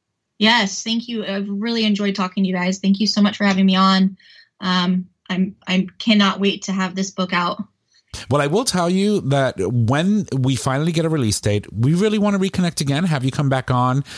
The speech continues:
Speaker 2: tell us, you know, um, a little bit about, you know, the experience. Maybe after it's released, we can talk about, you know, your, your, your journey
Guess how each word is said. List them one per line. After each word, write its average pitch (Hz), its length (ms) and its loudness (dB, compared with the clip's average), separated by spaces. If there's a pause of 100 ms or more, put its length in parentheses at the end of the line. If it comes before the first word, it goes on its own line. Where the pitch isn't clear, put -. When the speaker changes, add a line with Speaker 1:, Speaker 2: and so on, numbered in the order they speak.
(320)
Speaker 2:
tell 131 220 2
us, 131 240 0
you 127 80 2
know, 110 320 0
um, 104 360 0
a 120 100 0
little 120 200 2
bit 120 140 0
about, 113 480 0
you 107 160 0
know, 98 440 0
the 113 120 2
experience. 156 1080 -2
Maybe 127 280 2
after 127 280 0
it's 117 200 -2
released, 120 380 0
we 123 80 0
can 117 120 2
talk 113 260 0
about, 110 260 0
you 110 120 0
know, 104 140 0
your, 101 260 -2
your, 98 320 2
your 92 400 0
journey 143 640 0